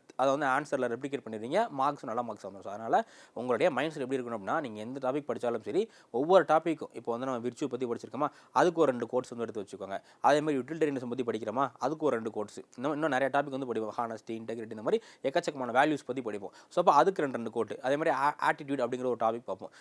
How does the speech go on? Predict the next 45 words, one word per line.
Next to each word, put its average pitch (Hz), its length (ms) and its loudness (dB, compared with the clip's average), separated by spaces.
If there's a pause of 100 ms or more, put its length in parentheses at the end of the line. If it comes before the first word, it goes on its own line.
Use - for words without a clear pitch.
(120)
இந்த 127 180 -4
மாதிரி 123 380 -2
நம்ம 101 240 -10
இனிமே 104 320 -4
என்னென்ன 131 320 -2
டாபிக்ஸ், 131 360 0
இதுவரை 117 300 0
பார்த்த 127 340 2
டாபிக்ஸும் 131 280 -6
சரி, 214 260 -2 (200)
இனிமே 156 400 -2
என்னென்ன 131 260 -6
டாபிக்ஸ் 135 320 -2
வந்து 127 160 -8
பார்க்க 110 340 -2
போறோமோ, 135 280 0 (240)
அந்த 101 360 2
எல்லா 123 380 0
டாபிக்ஸ்க்கும் 139 680 -4 (100)
கண்டிப்பா 131 720 2
ஒரு 107 220 -6
ரெண்டு 120 340 -6
கோட்ஸ் 131 300 -8
ஆச்சும் 123 180 -6
எடுத்து 104 220 -6
வச்சுக்கோங்க. 101 260 -6 (360)
அந்த 110 220 0
ரெண்டு 151 260 0
கோட்ஸை 175 440 0
திரும்ப 196 280 0
திரும்ப 185 240 -2
டெய்லி 156 220 -2
எடுத்து 147 220 -2
நீங்க 127 220 -4
பிராக்டிஸ் 131 280 -4
பண்ணிட்டே 127 160 -6
இருங்க, 120 180 -4
டெய்லி 123 220 -2
எடுத்து 127 220 -6
மனப்பாடம் 127 460 -2
பண்ணிட்டே 113 180 -8
இருங்க. 101 220 -6
ஏன்னா, 123 120 -4
அப்பதான் 123 240 -4
வந்து 147 260 -2